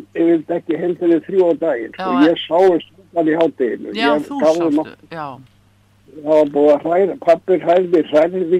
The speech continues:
Speaker 1: hræri klukkan átta á kvöldin, einn
Speaker 2: Já.
Speaker 1: lítur af hræring og, og við áttum að borða það allt saman hérna við strákarnir og, og eina brauðsneið með ost í hádeginu.
Speaker 2: Já.
Speaker 1: Og,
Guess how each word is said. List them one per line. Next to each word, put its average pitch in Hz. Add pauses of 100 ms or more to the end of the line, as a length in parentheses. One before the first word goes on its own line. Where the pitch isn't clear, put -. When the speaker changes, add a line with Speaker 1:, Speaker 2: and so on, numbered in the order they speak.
(140)
Speaker 1:
hræri 196
klukkan 151
átta 185
á 170
kvöldin, 160 (1200)
einn 156
Speaker 2:
Já. 147
Speaker 1:
lítur 165
af 147
hræring 156 (100)
og, 151
og 135 (440)
við 165 (220)
áttum 165
að 139
borða 170
það 156
allt 156
saman 165
hérna 165
við 147
strákarnir 175
og, -
og 135
eina 156
brauðsneið 147
með 120
ost 160
í 151
hádeginu. 156 (180)
Speaker 2:
Já. 160 (600)
Speaker 1:
Og, 156